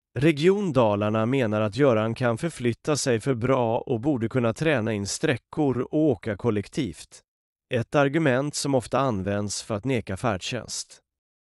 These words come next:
Synskadades riksförbund har hjälpt Göran att överklaga beslutet.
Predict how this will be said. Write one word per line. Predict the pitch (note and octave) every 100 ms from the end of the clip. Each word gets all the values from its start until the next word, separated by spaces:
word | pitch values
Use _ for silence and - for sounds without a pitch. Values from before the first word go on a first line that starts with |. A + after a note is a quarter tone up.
| _ _ _ _ _ _ _ -
Synskadades | - F#3 A#2+ - F3+ D#3+ B2 A#2 G#2+ -
riksförbund | A#2+ C#3+ - - A#2+ G#2+ C#3+ D#3 A2+ G2+
har | G2+ A2
hjälpt | G#2 A2+ D3+ D#3 - -
Göran | C#3 C3 G2+ G2+ G2+
att | G#2 G2 - -
överklaga | E3 A#2 F#2+ F#2+ A#2 G#2 G2+ F#2+
beslutet. | G#2 - B2+ C3 - F2+ - -